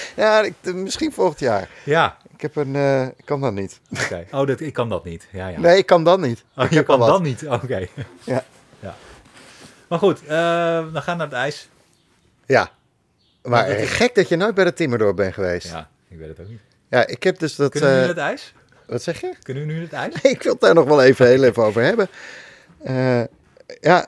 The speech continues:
Speaker 1: maar ik zie wel een patroon. Want ook nu onttrek je je eigenlijk toch weer aan het hele Timmerdorpse gebeuren. Want je gaat echt aan de rand een beetje bij de brood smeren.
Speaker 2: Ja, ik, ik, ik heb daar geen invloed op gehad. Ik kan ook, eh, ik kan nog ruilen met Laura.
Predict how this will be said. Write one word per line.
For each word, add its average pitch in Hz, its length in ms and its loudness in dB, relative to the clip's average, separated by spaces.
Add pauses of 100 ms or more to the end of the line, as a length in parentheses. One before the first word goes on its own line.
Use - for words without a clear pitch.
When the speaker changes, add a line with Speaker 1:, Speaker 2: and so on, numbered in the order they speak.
(140)
Speaker 1:
maar 160 280 6
ik - 120 -4
zie 185 140 -4
wel 143 160 2
een 185 140 -2
patroon. 151 560 4
Want 123 300 0
ook 139 140 4
nu 190 180 0
onttrek 151 460 -2
je 147 80 -6
je 143 80 4
eigenlijk 147 320 0
toch 143 160 -2
weer 123 220 2
aan 123 100 0
het 123 100 0
hele 127 300 2
Timmerdorpse 120 600 0
gebeuren. 127 400 0
Want 107 120 0
je - 60 -16
gaat 113 160 -2
echt 107 200 -8
aan 117 100 -2
de 123 100 2
rand 160 300 4
een 160 60 -8
beetje 151 260 0
bij 147 100 0
de 139 80 -4
brood 170 280 0
smeren. 98 420 -6 (280)
Speaker 2:
Ja, - 140 -16
ik, - 80 -20
ik, 165 480 -14 (140)
ik 151 100 -10
heb 151 80 -10
daar 139 100 -10
geen 139 160 -12
invloed 165 280 -16
op 143 120 -12
gehad. 135 180 -10
Ik 143 80 -12
kan 156 120 -4
ook, 156 200 -6
eh, 131 480 -6
ik 135 80 -16
kan 127 120 -8
nog 101 140 -10
ruilen 98 280 -6
met 90 100 -10
Laura. 90 400 -8